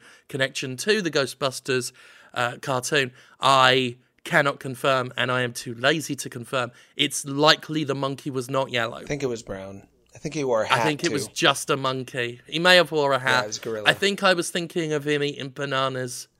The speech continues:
Speaker 1: and I thought the bananas are yellow, so naturally the monkey would be yellow.
Speaker 2: It's so good of you to, uh, face your mistakes and, and make amends so quickly.
Speaker 1: I'm always about making amends and saying I'm sorry.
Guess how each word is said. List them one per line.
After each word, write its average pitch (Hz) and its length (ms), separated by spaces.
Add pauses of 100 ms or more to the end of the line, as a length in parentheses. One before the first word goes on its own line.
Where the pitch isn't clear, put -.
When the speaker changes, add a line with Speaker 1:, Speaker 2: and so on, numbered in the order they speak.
(1120)
Speaker 1:
and 139 120
I 131 100
thought 135 280
the 135 80
bananas 151 480
are 139 40
yellow, 123 240
so 147 160
naturally 127 440
the 113 120
monkey 113 320
would 127 180
be - 80
yellow. - 360
Speaker 2:
It's - 160
so - 160
good 226 180
of 214 100
you 135 160
to, 117 240
uh, 107 320
face - 760
your 131 140
mistakes 127 640
and, 110 320
and 104 500 (800)
make 131 200
amends 131 460
so 117 120
quickly. 135 540
Speaker 1:
I'm 185 140
always 240 300
about 196 200
making 175 280
amends 139 340
and 135 100
saying 135 280
I'm 117 100
sorry. - 400